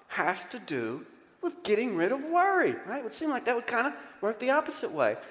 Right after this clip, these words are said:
But it's actually very simple, and down deep in your heart, I bet you know that this is true.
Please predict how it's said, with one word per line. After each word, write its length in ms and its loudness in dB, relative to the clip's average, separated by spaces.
But 100 -2
it's 140 -2
actually 320 0
very 220 2
simple, 500 -2
and 100 -2
down 180 2
deep 220 -4
in 80 -6
your 120 -2
heart, 340 0
I 60 2
bet 300 0
you 60 -2
know 180 -2
that 180 -4
this 180 -10
is 100 -12
true. 300 -8